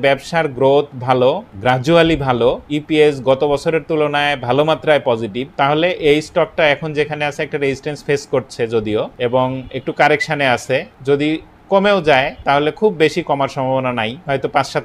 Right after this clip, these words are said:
টাকা কমতে পারে, কমলেও এই স্টকটা ডিভিডেন্ড কেন্দ্রিক আবারও বাড়তে পারে বা বাড়ার সম্ভাবনা আছে। এরপরে ইএইচএল, এই স্টকটা আমরা যদি দেখি, এই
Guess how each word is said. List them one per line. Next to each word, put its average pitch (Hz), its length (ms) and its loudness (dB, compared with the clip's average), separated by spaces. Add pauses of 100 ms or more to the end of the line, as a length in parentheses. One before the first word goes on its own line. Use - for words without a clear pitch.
টাকা 131 140 2 (100)
কমতে 143 300 -2
পারে, 120 140 0 (120)
কমলেও 151 360 0 (160)
এই 131 80 0
স্টকটা 127 360 -4 (120)
ডিভিডেন্ড 123 380 -4
কেন্দ্রিক 151 280 -4 (180)
আবারও 123 280 2 (680)
বাড়তে 110 320 0
পারে 127 160 0
বা 170 180 -4
বাড়ার 113 280 0
সম্ভাবনা 113 360 -4 (100)
আছে। - 200 -8 (200)
এরপরে 170 280 2 (200)
ইএইচএল, 131 600 2 (500)
এই 180 120 2
স্টকটা 165 360 -2
আমরা 147 220 -2
যদি 143 140 0 (100)
দেখি, 139 240 -4 (160)
এই 151 140 2